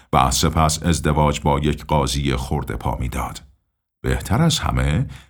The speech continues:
می‌توانست دوران پیری راحت و بدون نابینایی در اثر آب مروارید یا گلوکوم داشته باشد که هر دو اکنون درمان پذیر هستند.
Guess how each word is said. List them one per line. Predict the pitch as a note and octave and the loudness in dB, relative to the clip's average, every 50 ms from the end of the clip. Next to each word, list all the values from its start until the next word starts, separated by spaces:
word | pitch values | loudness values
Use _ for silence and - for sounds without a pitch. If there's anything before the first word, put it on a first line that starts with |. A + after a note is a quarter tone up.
| _ - | _ -2
می‌توانست | E2+ E2+ G#2+ G#2+ B2 A#2+ A#2+ B2+ C3+ C#3 - - - | 0 2 4 4 4 4 6 4 4 2 0 0 2
دوران | G2 F#2 F2+ F2+ G2 G2 G2 G2+ G2+ F#2+ | 4 6 6 6 6 4 4 4 2 0
پیری | F#2+ - F2+ E2 D#2 E2+ E2+ F2+ F2+ | 0 0 0 2 2 2 2 2 4
راحت | E2 D#2+ D2+ C#2+ C#2 C2+ D#2 E2 F2 E2+ - E2 D#2 | 4 2 2 2 2 2 2 2 2 2 0 -2 0
و | - D#2 D2+ D2+ D2 | 2 4 4 4 2
بدون | D2 D2+ F2+ F#2+ A2+ A#2+ C#3+ D3+ D3 | 2 4 4 4 6 6 6 6 6
نابینایی | D#3 D3+ C3+ B2+ A2+ F#2+ E2 F2+ F2 E2 D#2+ D2 C#2 - - D#2 E2+ | 6 6 6 4 4 4 4 4 4 4 4 4 2 2 0 0 0
در | E2 D#2 C#2 - | 2 0 0 0
اثر | - - D2+ D2 - D#2+ D2+ D#2 | 0 -2 -2 0 0 0 0 0
آب | - - - C#2 C#2+ C#2 - | -2 0 0 0 0 0 0
مروارید | C#2+ C#2 C2+ C2+ C#2 C#2 - - - - C#3 E3 D3+ - - - - - - _ | 0 0 0 0 0 -2 -2 0 0 2 2 2 0 -2 -4 -10 -16 -20 -4 _
یا | E2 D#2+ D#2 E2 F#2 G2 | 4 4 6 6 4 4
گلوکوم | F#2 - F2 E2+ F2+ F2 F2 - B2+ C3+ A#2+ D#2+ | 2 4 4 6 6 4 4 4 2 4 4 2
داشته | C2 - - - - - - D#2 | 0 0 0 -2 -2 0 0 0
باشد | - B1+ B1+ B1+ - - C#2+ C#2+ - | 0 2 0 0 0 0 0 -2 -2
که | - - D2 | -2 -2 -2
هر | C2 C#2 E2 F2 F#2 | 0 2 2 4 4
دو | F2 D#2+ D#2 G2 A2+ A#2 A#2 A#2+ B2 - - | 2 2 2 2 2 2 0 -2 -4 -4 -4
اکنون | D#2+ E2 - - - E2 F2 F#2+ G2 G2 | -2 -2 -2 -2 0 2 2 4 4 4
درمان | F2+ F2+ D#2+ C#2+ C#2 C#2+ D2 D2 D2 D2 C2+ | 4 4 2 2 2 2 2 2 2 0 0
پذیر | - - D2+ D#2 D2+ G2 B2 D#3 D3+ - | 0 0 0 0 0 0 -2 -2 -4 -4
هستند. | - - - - - - - - - - - - - _ | -6 -6 -4 -4 -4 -6 -8 -8 -10 -12 -14 -16 -20 _